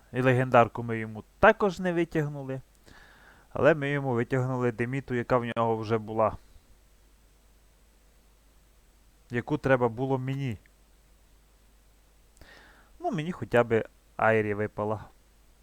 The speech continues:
Що ж, щоб не було так мені обідно. <laughs> Що ж, всім дякую за перегляд. Ставте лайки,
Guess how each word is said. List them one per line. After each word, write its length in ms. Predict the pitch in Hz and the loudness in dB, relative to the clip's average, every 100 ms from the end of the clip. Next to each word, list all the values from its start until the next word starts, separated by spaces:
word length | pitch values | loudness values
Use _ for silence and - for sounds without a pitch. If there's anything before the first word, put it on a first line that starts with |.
| _ _ _ _ _ _ _ _ - _ _ _ _ _ - - - - | _ _ _ _ _ _ _ _ -20 _ _ _ _ _ -16 -16 -16 -16
Що 260 | - 151 | 2 4
ж, 160 | 123 - - - - - - - | 4 0 -16 -20 -20 -20 -20 -20
щоб 260 | - - 113 | -14 -10 -8
не 80 | 117 | -8
було 240 | 113 113 | -6 -4
так 220 | 117 113 | -2 -2
мені 220 | 113 113 | -4 -6
обідно. 460 | 110 104 110 104 104 - 156 147 - - | -6 -6 -10 -6 6 8 8 2 -12 -18
<laughs> 400 | - - - - | -18 -18 -18 -14
Що 260 | - 139 | -2 2
ж, 160 | 113 - - - - - - - - _ _ - - - - - - _ _ _ _ - | 2 -2 -16 -20 -20 -20 -20 -20 -20 _ _ -20 -20 -20 -20 -20 -20 _ _ _ _ -10
всім 340 | - - 131 | 0 2 4
дякую 380 | 127 123 - 117 | 6 4 4 -2
за 140 | 110 | -2
перегляд. 560 | 117 127 147 185 220 220 - - - - _ _ _ - - _ - | 0 4 6 4 2 0 2 0 -4 -20 _ _ _ -20 -20 _ -20
Ставте 460 | - - 123 107 113 | -12 2 4 4 2
лайки, 520 | 113 135 165 - 185 | 4 4 2 -2 -4